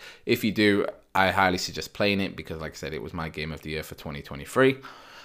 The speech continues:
As always, you can let me know, uh, your thoughts on, on this D L C or on Final Fantasy sixteen as a whole, um, by basically, in, if you're on Spotify, you can go to the description of this podcast and type in your thoughts there in the question.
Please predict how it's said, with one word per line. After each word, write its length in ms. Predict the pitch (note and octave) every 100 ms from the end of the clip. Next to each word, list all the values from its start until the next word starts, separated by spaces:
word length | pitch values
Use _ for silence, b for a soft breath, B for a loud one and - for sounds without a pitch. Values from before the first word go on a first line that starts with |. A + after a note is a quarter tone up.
| -
As 120 | D3
always, 360 | D3 D3 D3 C#3
you 60 | C3+
can 140 | C3
let 100 | A#2
me 80 | A#2+
know, 320 | A#2+ A#2 A#2 -
uh, 300 | G#2+ G#2 G2+
your 140 | G2
thoughts 340 | - G#2 F#2+ G2
on, 320 | F#2+ F#2 D#2
on 300 | E2+ F2 E2+
this 180 | E2 -
D 140 | E2+
L 80 | D#2
C 260 | - A2 G#2
or 200 | F2+ F2
on 100 | E2
Final 260 | F2 E2+
Fantasy 380 | E2 D#2+ - -
sixteen 420 | - - - E2
as 140 | E2 F2
a 60 |
whole, 340 | G2 A2 A#2 B B B -
um, 320 | F2+ F2+ F2 -
by 520 | F#2 G2 G2+ G2 - - A#2 -
basically, 540 | A2 - G#2 G2+ G2+
in, 340 | D2+ G#2+ G2+ -
if 140 | F#2+
you're 80 | G2+
on 60 | F2+
Spotify, 460 | - - A#2 G#2
you 80 | G2
can 120 | G2
go 100 | F2+
to 140 | E2 E2+
the 120 | E2+
description 540 | E2 - - - F#2
of 360 | - E2+ D#2+ -
this 300 | B2 D#2+ -
podcast 600 | - C#3+ D3 C#3+ B2+ - -
and 260 | F2+ E2+ - -
type 300 | F#2+ F2 -
in 340 | F2+ F2 E2+
your 140 | F2 E2+
thoughts 340 | F2+ E2+ -
there 220 | G#2 G#2
in 100 | F#2
the 60 | E2
question. 520 | B2+ A#2+ - A2+